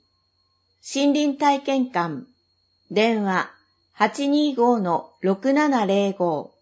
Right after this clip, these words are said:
対象、市民。日時、十二月十一日日曜日、午前十時から午後一時。場所、森林体験館。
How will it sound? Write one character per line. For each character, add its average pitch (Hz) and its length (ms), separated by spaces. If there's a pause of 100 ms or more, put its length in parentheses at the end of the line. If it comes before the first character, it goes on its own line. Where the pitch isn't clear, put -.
(1080)
対 247 240
象、 247 600
市 - 300
民。 180 320 (1000)
日 254 340
時、 165 320 (540)
十 254 240
二 285 160
月 262 480
十 240 280
一 247 300
日 214 500
日 202 360
曜 247 260
日、 - 300 (500)
午 240 180
前 196 300 (120)
十 254 300
時 262 160
か 190 140
ら 170 340 (120)
午 214 180
後 185 380
一 190 320
時。 143 320 (1040)
場 202 160
所、 254 300 (260)
森 254 340
林 285 260
体 277 240
験 262 300
館。 156 340